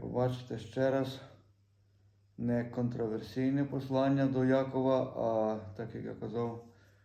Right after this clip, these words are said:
е, воно йде паралельно з Яковом, тільки,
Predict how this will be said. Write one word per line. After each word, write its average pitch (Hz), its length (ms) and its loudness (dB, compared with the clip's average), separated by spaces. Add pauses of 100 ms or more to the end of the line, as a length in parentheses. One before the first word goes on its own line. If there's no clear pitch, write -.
(460)
е, 104 480 -2 (1000)
воно 117 540 -2 (520)
йде 127 260 0
паралельно 120 880 2 (1160)
з - 140 -10
Яковом, 143 800 2
тільки, 135 460 0